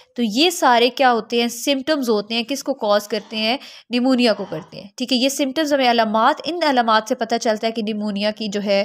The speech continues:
अ, अ, इसको हुई, अ, डिजीज़ ये कॉज हुई है।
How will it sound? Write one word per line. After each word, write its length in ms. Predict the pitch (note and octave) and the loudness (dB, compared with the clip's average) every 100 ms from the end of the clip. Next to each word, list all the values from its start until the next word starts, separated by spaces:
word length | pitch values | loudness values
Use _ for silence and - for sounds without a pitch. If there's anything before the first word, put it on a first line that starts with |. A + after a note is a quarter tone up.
| - _ | -2 _
अ, 300 | - G#3 G3+ G3+ - _ _ _ - | -6 -2 -2 -4 -8 _ _ _ -8
अ, 100 | A3 | -4
इसको 460 | A#3 - A3+ G#3+ | -4 -6 -4 -4
हुई, 200 | G3+ G#3+ | -2 -4
अ, 100 | G#3 - | -4 -4
डिजीज़ 640 | - G#3 F#3+ G#3+ G#3+ G#3+ A3+ | -4 -4 -2 -4 -2 -2 -2
ये 60 | |
कॉज 320 | G#3+ G3 F#3 F#3 | -2 0 0 -2
हुई 180 | F3+ | -8
है। 80 | - | -10